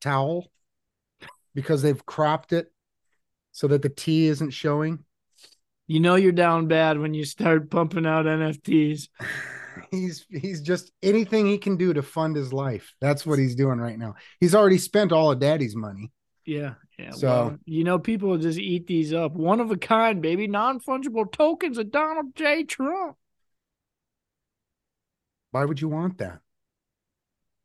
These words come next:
Speaker 1: You're a Republican. Ask, answer me that.
Speaker 2: One of one, obviously.
Speaker 1: Hmm.
Speaker 2: I'll buy one for, for three million. It's only gonna appreciate. It's like buying digital art.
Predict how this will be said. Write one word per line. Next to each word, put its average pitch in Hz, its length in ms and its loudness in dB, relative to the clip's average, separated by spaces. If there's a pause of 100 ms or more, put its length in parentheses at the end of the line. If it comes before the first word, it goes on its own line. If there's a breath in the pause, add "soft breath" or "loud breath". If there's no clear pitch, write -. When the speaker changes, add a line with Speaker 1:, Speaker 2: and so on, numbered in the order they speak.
(600)
Speaker 1:
You're 185 240 4
a 143 80 6
Republican. 143 680 -2
Ask, 160 360 -4 (180)
answer 175 300 -2
me 165 140 2
that. 175 300 0 (140)
Speaker 2:
One 180 380 4
of 180 140 4
one, 170 640 0
obviously. 165 840 -2 (960)
Speaker 1:
Hmm. 139 240 -2 (340)
Speaker 2:
I'll 185 140 0
buy 220 200 6
one 185 220 6
for, 165 140 -4 (280)
for 160 160 -6
three 175 300 6
million. 185 480 4 (540)
It's 190 140 -6
only 247 220 2
gonna 196 220 2
appreciate. 220 400 -2
It's 208 80 -10
like 233 220 2
buying 233 380 4
digital 254 420 0
art. 269 360 0